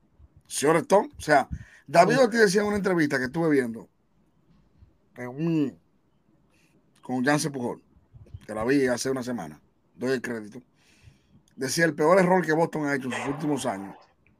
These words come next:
Speaker 1: desde, desde, desde lo de Baby Ruth hasta ahora, ha sido Mookie Betts". Porque,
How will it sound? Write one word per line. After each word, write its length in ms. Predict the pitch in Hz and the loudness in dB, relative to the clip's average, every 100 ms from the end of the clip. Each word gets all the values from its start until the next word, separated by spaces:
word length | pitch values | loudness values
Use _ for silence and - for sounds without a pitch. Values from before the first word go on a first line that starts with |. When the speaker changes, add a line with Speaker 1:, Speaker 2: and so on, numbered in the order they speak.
| _ _ _ _ _ _ _ _ | _ _ _ _ _ _ _ _
Speaker 1:
desde, 480 | 113 131 123 139 135 | -6 -6 0 0 0
desde, 560 | 131 143 139 151 139 123 | -2 -2 2 4 4 0
desde 280 | 127 147 151 | 0 2 4
lo 120 | 147 | 4
de 60 | |
Baby 240 | 147 202 208 | 6 6 6
Ruth 300 | 208 208 202 | 6 4 4
hasta 240 | 160 151 156 | 0 2 2
ahora, 300 | 143 120 113 | 2 0 -4
ha 120 | 123 | -8
sido 220 | 156 156 | -6 -6
Mookie 220 | 151 151 | -6 -6
Betts". 200 | 156 127 _ - _ _ - - _ - - _ _ _ _ | -8 -10 _ -20 _ _ -20 -20 _ -20 -20 _ _ _ _
Porque, 680 | 131 127 147 143 139 123 | -10 -2 2 2 2 -4